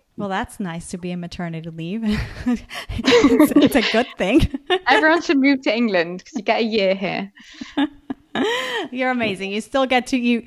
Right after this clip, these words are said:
Speaker 1: you're a mother, you're, you're focusing on your art, and you're still working. Um,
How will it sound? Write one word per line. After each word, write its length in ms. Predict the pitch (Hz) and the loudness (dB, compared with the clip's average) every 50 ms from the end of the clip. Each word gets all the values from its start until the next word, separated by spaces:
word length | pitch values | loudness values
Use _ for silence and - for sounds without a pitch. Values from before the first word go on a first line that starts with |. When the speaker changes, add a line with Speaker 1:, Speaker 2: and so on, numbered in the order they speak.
| - - - | -12 -14 -4
Speaker 1:
you're 160 | - 220 226 | 0 2 2
a 60 | 226 | 4
mother, 500 | 240 262 302 311 302 285 294 285 285 277 | 4 4 4 4 6 6 4 6 6 4
you're, 420 | 269 262 233 233 233 233 240 240 - | 2 2 0 2 2 2 2 0 -2
you're 220 | - 233 240 240 240 | -4 -2 -2 -2 -2
focusing 520 | 247 - 262 262 254 294 254 262 240 233 | 0 -2 -2 0 -2 -4 -4 -4 -4 -4
on 100 | 214 214 | -4 -4
your 180 | 208 208 - - - | -4 -6 -6 -4 0
art, 300 | 240 240 240 254 254 - - | 2 4 4 4 2 0 0
and 300 | 233 240 240 247 247 247 | 2 2 2 2 0 -2
you're 140 | 247 262 | -2 -2
still 340 | 254 - - - 247 240 233 | -4 -6 -8 -6 -4 -4 -4
working. 760 | 220 226 226 220 220 - 233 214 202 202 202 208 214 196 - | -2 -4 -4 -4 -4 -4 -2 -2 -2 -2 -4 -6 -6 -8 -6
Um, 640 | - 196 196 190 190 190 185 185 185 185 185 185 | -4 -2 -2 0 0 -2 -2 -4 -4 -6 -8 -10